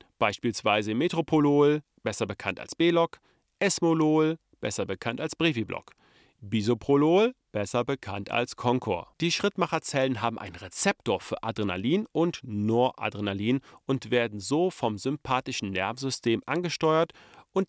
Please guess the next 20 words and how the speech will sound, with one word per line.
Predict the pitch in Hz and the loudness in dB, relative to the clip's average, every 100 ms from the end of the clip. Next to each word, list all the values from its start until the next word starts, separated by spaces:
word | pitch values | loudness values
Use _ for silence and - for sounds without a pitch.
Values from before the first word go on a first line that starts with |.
| - | -2
das | 107 - | -4 -2
sind | 120 - | -4 -2
die | 147 | -8
Beta-eins-Rezeptoren. | - 95 90 123 - - 113 123 117 104 113 - 92 82 90 _ | -4 -4 -2 -6 -6 -4 -2 0 -2 -4 -6 -4 -6 -6 -12 _
Werden | 131 127 123 113 107 | 0 0 -2 -6 -4
diese | 214 226 147 | -2 2 0
stimuliert, | - 123 104 101 110 196 - | 0 0 0 0 2 2 2
öffnen | - 143 170 156 | -6 -2 -2 0
sich | 160 | -2
die | - 127 _ | -4 -12 _
L-Typ-Calciumkanäle | 160 190 - - 202 - - 220 - 147 123 107 110 170 208 _ | -2 -2 -2 -4 -4 -4 -4 -2 0 0 0 0 2 2 -2 _
schneller. | - - 247 - - | -6 0 0 0 -6
Das | - 202 170 | -4 -2 -2
haben | 160 | -2
wir | 165 147 | -2 -2
doch | 101 | -4
schon | - 117 | -4 -6
einmal | 107 101 131 | -6 -6 -4
gehört. | 123 104 95 - - | -4 -4 -6 -8 -6
Genau, | - 269 85 | 2 2 2